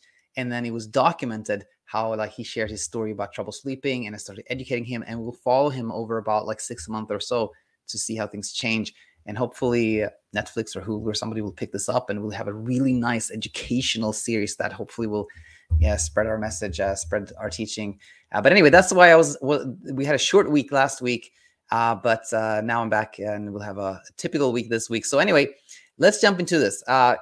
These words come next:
the thing that I hear so often is something along these lines. And again, this can be from a student, a client, a follower, somebody on any YouTube comments, something like that says, "I want to befriend wakefulness, but I'm just too tired to get out of bed and do something fun,"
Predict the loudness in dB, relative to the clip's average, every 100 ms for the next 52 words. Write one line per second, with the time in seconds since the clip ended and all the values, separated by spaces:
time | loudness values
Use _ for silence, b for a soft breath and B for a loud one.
0 | -6 _ _ -6 -4 0 0 4 4 4
1 | 0 -2 0 4 6 6 2 -10 -8 -6
2 | -6 -10 -10 -6 -2 0 -2 -4 -6 -6
3 | -4 -4 -6 -6 -8 -8 -8 -6 -8 -10
4 | -14 -16 B B B -2 2 2 0 -6
5 | -8 -8 -4 -4 -4 b b -10 -8 -4
6 | -2 -2 -4 -10 -6 -4 -4 -8 -2 0
7 | 2 0 -4 -6 -6 -6 -6 -4 -4 -4
8 | -6 -12 _ -18 -10 -8 -8 -10 -4 -2
9 | 2 2 2 0 0 -2 b b b b
10 | b 0 2 2 2 -2 -2 -2 -2 -6
11 | -6 -10 -10 -10 -10 -12 -4 -2 0 -2
12 | -2 -2 -4 -4 0 4 2 2 -6 -4
13 | -4 -2 -2 -2 -4 -6 -8 -10 -12 -4
14 | 2 4 4 0